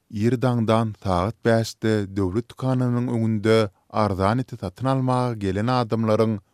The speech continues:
uly nowatlary döreýär. Her hepdede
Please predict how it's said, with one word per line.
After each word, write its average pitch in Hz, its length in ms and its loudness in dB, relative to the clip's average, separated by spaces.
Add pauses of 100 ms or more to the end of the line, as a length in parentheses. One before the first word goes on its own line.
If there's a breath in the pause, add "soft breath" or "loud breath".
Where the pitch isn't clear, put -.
(140)
uly 123 340 0
nowatlary 131 580 0
döreýär. 92 760 0 (220)
Her 110 160 0
hepdede 127 540 0